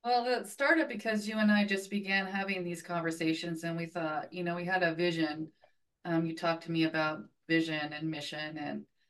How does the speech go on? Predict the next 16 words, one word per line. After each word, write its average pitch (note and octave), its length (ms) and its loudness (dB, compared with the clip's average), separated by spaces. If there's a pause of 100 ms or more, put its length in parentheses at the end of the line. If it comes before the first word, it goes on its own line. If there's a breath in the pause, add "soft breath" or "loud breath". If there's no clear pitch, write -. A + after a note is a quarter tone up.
(240)
all D3+ 200 -4
that D3+ 260 0
stuff. D#3 400 -4
And D#3 140 -6
it's D3+ 240 -12
like, D3+ 360 -8
yeah, D#3+ 460 2
we G3 140 -4
have G3 220 2
a F3+ 100 0
vision D#3+ 480 0
together, D#3+ 540 0
a D#3 40 0
shared D#3+ 360 -6
vision D#3 380 -2
of D3 200 -6